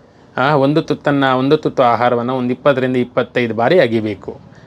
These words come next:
ಆ ಒಂದು ಕೆಲಸವನ್ನು ರೂಢಿ ಮಾಡ್ಕೊಳ್ಳಿ. ನೋಡಿ, ಮಾಡಿ ನೋಡಿ, ನಿಮಗೆ ಸ್ಟಾರ್ಟಿಂಗ್ ಡೇನೇ ನಿಮಗೆ ರಿಸಲ್ಟ್ ಬರುತ್ತೆ. ಆ ರೀತಿ ತಿನ್ನೋದ್ರಿಂದ ಏನಾಗುತ್ತೆ ಅಂದರೆ,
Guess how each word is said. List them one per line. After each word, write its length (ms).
ಆ 160
ಒಂದು 220
ಕೆಲಸವನ್ನು 480
ರೂಢಿ 200
ಮಾಡ್ಕೊಳ್ಳಿ. 640
ನೋಡಿ, 280
ಮಾಡಿ 300
ನೋಡಿ, 300
ನಿಮಗೆ 200
ಸ್ಟಾರ್ಟಿಂಗ್ 500
ಡೇನೇ 180
ನಿಮಗೆ 200
ರಿಸಲ್ಟ್ 320
ಬರುತ್ತೆ. 360
ಆ 60
ರೀತಿ 220
ತಿನ್ನೋದ್ರಿಂದ 500
ಏನಾಗುತ್ತೆ 420
ಅಂದರೆ, 340